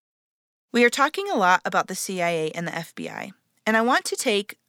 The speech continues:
a little time here to share something from someone who knows a lot more about all of these conspiracy details than I do, Oliver Stone. I've already recommended his movie, J F K, and if you haven't seen it yet, bundle up with some popcorn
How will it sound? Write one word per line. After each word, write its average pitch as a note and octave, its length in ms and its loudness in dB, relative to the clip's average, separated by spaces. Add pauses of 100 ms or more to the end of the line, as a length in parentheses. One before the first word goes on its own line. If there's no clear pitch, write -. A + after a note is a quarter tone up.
a G3+ 60 -4
little G3+ 240 0
time F3+ 360 -2
here E3 400 -10 (200)
to - 120 -6
share C4+ 220 2
something C4+ 400 0
from G#3 220 -2
someone F3 480 0
who G#3 260 0
knows G3+ 300 2
a F3+ 60 0
lot F#3+ 340 4
more F3+ 160 -2
about E3+ 380 0
all G3+ 200 6
of G#3+ 80 -2
these F#3+ 200 -4
conspiracy E3 680 -8
details D#3+ 520 -8
than D#3+ 180 -4
I D#3 160 0
do, - 280 -12 (400)
Oliver F3 360 2
Stone. F#3 460 -2 (540)
I've G#3+ 180 2
already D#4+ 320 4
recommended G3+ 500 -2
his F#3 180 -6
movie, E3+ 380 -8
J E3 180 -2
F F3 160 -4
K, D#3 360 -2 (680)
and G#3 120 0
if - 160 0
you G#3 80 0
haven't C4 380 0
seen G3 220 -2
it F3 100 -6
yet, D#3 280 0 (120)
bundle A#3 300 4
up C4+ 160 0
with C4+ 100 -4
some C4 140 -2
popcorn A3 600 2